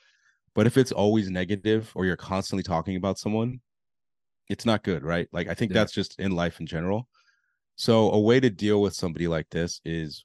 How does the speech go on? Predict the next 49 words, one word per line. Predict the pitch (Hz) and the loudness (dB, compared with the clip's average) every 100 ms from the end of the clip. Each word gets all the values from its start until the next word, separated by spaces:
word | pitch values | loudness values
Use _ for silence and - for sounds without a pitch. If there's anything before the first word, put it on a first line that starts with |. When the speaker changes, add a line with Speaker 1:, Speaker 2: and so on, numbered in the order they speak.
| _ | _
Speaker 1:
one, | 85 107 120 120 | -4 0 2 2
like, | 98 85 _ _ - | 0 -4 _ _ -16
try | - 104 127 | -4 0 2
to | 175 | 2
avoid | 104 98 90 92 | 2 0 -4 -4
them | 82 78 | -6 -8
when | 73 | -10
you | |
can. | - 78 76 - _ _ _ _ _ | -12 -14 -14 -18 _ _ _ _ _
Like, | 95 87 | -4 -2
Speaker 2:
Mm-hmm. | - 117 104 104 _ _ _ - | -2 0 0 -2 _ _ _ -4
Speaker 1:
like, | 101 - | -4 -4
try | - 113 104 107 | -2 2 4 2
to, | - 104 104 95 82 - _ - | 0 -2 -2 -6 -8 -14 _ -8
you | 95 | -4
know, | 87 | -4
if, | 87 | -4
if | 92 - | -6 -2
they're | 107 | 0
seeking | - 117 - 98 | 2 0 0 0
you | 98 92 | 2 2
out | 90 90 | 2 0
or | 80 | -2
trying | - 92 92 | -4 -4 -2
to, | 87 | -4
like, | 85 80 _ _ _ _ _ _ | -4 -6 _ _ _ _ _ _
you | 90 | -6
know, | 87 | -4
"Let's | 104 | 0
have | 123 | 2
a | 107 | 6
meeting, | 117 117 110 | 6 6 4
I | |
need | 104 98 _ | 0 -2 _
to | |
talk | - 104 | -6 -4
about | 104 101 | -2 -4
this | 90 | -4
thing," | - 110 101 | 0 2 2
like, | 82 | -2
try, | - 110 - | -2 -2 -2
try | - 120 | 0 2
to | 135 | 2
avoid | 101 104 90 | 2 2 0
as | 82 | -4
much | 87 - | -8 -8
as | |
you | 87 | -10
can. | - 80 87 | -8 -8 -8